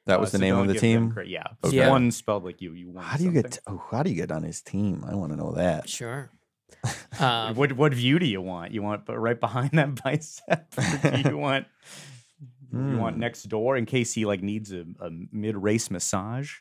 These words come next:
Speaker 1: I don't know. Yeah, I think any, anywhere in the vicinity of him on the boat, on the canoe
Speaker 2: It's
Speaker 1: is,
Speaker 2: one of
Speaker 1: is
Speaker 2: these
Speaker 1: good.
Speaker 2: things with the video component that we, we should just have a Josh Tomorrow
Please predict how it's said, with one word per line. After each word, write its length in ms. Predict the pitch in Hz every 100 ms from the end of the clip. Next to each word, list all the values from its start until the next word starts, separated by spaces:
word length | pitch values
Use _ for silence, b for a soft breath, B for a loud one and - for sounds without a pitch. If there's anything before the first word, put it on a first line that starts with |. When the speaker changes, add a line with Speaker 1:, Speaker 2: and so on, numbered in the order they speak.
| - -
Speaker 1:
I 200 | 92 95
don't 200 | 104 90
know. 240 | 90 98
Yeah, 360 | 85 92 90 78
I 60 | 104
think 180 | 120 113
any, 240 | 104 113 117
anywhere 440 | - 113 160 139
in 80 | 113
the 60 |
vicinity 680 | 98 98 113 101 90 87 85 -
of 200 | 98 82
him 180 | 92 85
on 100 | 82
the 80 |
boat, 340 | 78 90 82 85
on 120 | 85
the 80 | 80
canoe 380 | - 90 90 80
Speaker 2:
It's 100 | 80
Speaker 1:
is, 40 |
Speaker 2:
one 100 | 254 269
of 60 |
Speaker 1:
is 60 | 202
Speaker 2:
these 120 | -
Speaker 1:
good. 80 | -
Speaker 2:
things 360 | - 151 120 120
with 220 | 117 107
the 60 | 98
video 420 | 110 120 113 101
component 600 | - 101 95 101 95 98
that 60 |
we, 120 | 98 113
we 100 | 151
should 180 | 202 190
just 180 | 117
have 500 | - 135 123 117 107
a 80 | 101
Josh 420 | 98 107 104 -
Tomorrow 720 | - 95 95 98 92 90 85